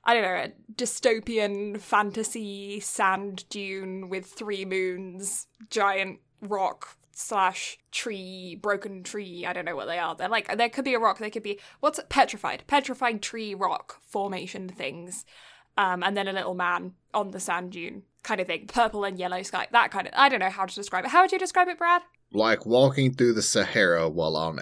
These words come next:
Speaker 2: acid.
Speaker 1: Good description.
Speaker 2: I have
Speaker 1: Um,
Speaker 2: no clue. <laughs>
Speaker 1: yeah, I feel, but I feel like it's a much better landscape than I've done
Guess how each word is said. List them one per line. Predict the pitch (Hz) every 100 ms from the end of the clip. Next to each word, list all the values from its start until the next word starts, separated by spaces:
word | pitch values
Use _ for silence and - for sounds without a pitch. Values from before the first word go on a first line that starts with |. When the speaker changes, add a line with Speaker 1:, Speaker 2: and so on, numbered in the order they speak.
| -
Speaker 2:
acid. | 80 - - - - _
Speaker 1:
Good | 269
description. | 269 - 349 - 196 - _
Speaker 2:
I | 220
have | 240 -
Speaker 1:
Um, |
Speaker 2:
no | 107
clue. | 104 107 90 - 135 -
<laughs> | 220 - - 302
Speaker 1:
yeah, | 311 294
I | 302
feel, | 330 320 -
but | 294 294
I |
feel | 285 302
like | 285 269
it's | 247
a | 247
much | 240 247
better | 226 233
landscape | 196 190 - 185 -
than | 180
I've | 185
done | 185 175 -